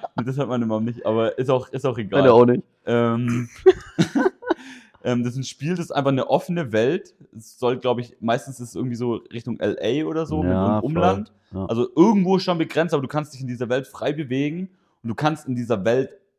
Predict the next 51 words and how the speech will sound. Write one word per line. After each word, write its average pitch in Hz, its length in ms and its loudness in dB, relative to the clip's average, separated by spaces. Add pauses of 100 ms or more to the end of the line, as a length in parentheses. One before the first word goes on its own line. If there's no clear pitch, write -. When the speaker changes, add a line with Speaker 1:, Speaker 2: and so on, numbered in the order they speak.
Speaker 1:
alles 135 380 0
tun 131 360 -4
und 104 140 -4
lassen, 110 520 0
worauf 107 220 -2
du 107 60 -10
Lust 98 120 -4
hast. 107 80 -2
Und 123 60 -4
du 123 40 -6
verdienst 147 300 -6
dein 127 100 -4
Geld 131 200 -2
meistens 135 360 -2
mit 123 100 -8
organisierter 110 560 -4
Kriminalität. 101 760 -6
Speaker 2:
<laughs> - 1200 2
Speaker 1:
Und 160 200 6
du - 20 2
kannst 165 300 4
halt, 156 180 8
wenn 147 100 4
du, 147 60 2
du 135 100 -2
kannst 139 300 0
Autos 180 360 2
klauen, 190 380 6
kannst 139 260 -4
dann 131 140 2
die 117 60 -2
Leute 127 320 2
umfahren, 190 560 -4
dann 117 140 -2
kriegst - 240 -16
du 123 60 -10
meistens 135 360 -2
so 113 100 -6
ein 110 140 -6
Ein-Stern 151 480 -4
bei 123 140 2
der 113 100 0
Polizei. 110 720 -2 (280)
Speaker 2:
Ach, - 120 -20
das - 140 -2
Speaker 1:
Und 127 80 0
Speaker 2:
Sternesystem, 87 640 0
Speaker 1:
Ja, 120 80 0
Speaker 2:
also. 120 120 0
Speaker 1:
genau. 120 180 0
Und 117 260 -2